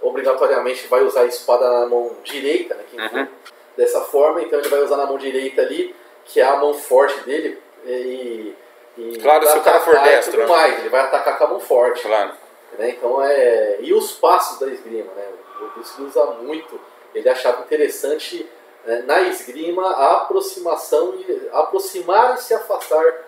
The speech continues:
Speaker 1: do oponente. Ele
Speaker 2: Com a
Speaker 1: achou
Speaker 2: esgrima.
Speaker 1: isso interessantíssimo na esgrima.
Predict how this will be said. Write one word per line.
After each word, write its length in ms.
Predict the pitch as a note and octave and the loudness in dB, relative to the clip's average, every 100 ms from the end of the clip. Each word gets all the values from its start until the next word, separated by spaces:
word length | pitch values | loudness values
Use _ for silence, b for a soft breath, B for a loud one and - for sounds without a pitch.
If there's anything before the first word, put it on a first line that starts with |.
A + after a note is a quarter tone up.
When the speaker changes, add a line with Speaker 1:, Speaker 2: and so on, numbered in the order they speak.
| - _ _ - | -20 _ _ -6
Speaker 1:
do 80 | D3+ | -4
oponente. 580 | D#3+ D#3+ B2 G#2 - - _ - | 0 0 -2 -8 -16 -20 _ -2
Ele 60 | |
Speaker 2:
Com 100 | B2 | 2
a 60 | A#2+ | 4
Speaker 1:
achou 100 | A#2+ | 4
Speaker 2:
esgrima. 240 | E3 F3 | 0 0
Speaker 1:
isso 220 | - - | -2 -6
interessantíssimo 800 | A#2+ E3 E3 - E3+ - D#3 D#3 | -6 -2 -2 -2 -10 -14 -16 -10
na 60 | D3+ | -8
esgrima. 400 | D#3+ - G2 - | -8 -12 -18 -20